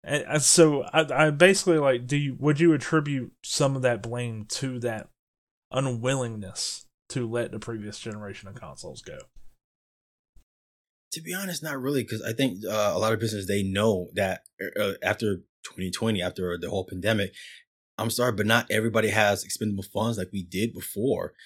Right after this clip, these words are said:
Speaker 2: And yeah, they are gonna hold on to their previous generation. They're gonna wait for the Series X and the PlayStation five to come down in price, to be honest. So when we do move to the P S six and the Series X two, uh, there's gonna be people who would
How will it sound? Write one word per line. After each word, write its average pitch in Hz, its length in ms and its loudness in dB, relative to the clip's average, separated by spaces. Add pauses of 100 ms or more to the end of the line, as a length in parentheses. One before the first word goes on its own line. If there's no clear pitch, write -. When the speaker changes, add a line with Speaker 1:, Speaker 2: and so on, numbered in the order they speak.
(280)
Speaker 2:
And 104 460 2
yeah, 127 260 2
they 127 180 2
are 139 260 4
gonna 107 180 0
hold 104 240 -2
on 98 260 -2
to 104 300 -2
their 98 240 -2
previous 95 340 -8
generation. 98 500 -2
They're - 100 -2
gonna 139 160 -4
wait 98 280 -4
for 110 160 -2
the 98 80 0
Series 113 560 -4 (220)
X - 360 -4
and 110 260 -6
the 95 280 -2
PlayStation 117 440 -6
five 202 260 -2
to 107 60 -6
come 110 180 -4
down 98 140 0
in 87 120 -8
price, - 360 -4
to - 80 -8
be 95 140 -4
honest. 113 400 -4 (320)
So 120 140 4
when 117 140 8
we 117 100 6
do 107 180 2
move 185 200 -2
to 117 80 -2
the 101 60 -2
P - 260 -6
S - 200 -2
six - 340 -6
and 98 180 -4
the 95 60 -4
Series 95 340 -4
X - 240 -4
two, 98 420 -6 (320)
uh, 101 160 0
there's 101 160 2
gonna 107 120 -2
be 98 100 0
people 101 460 -2
who 104 180 -6 (120)
would 104 200 -4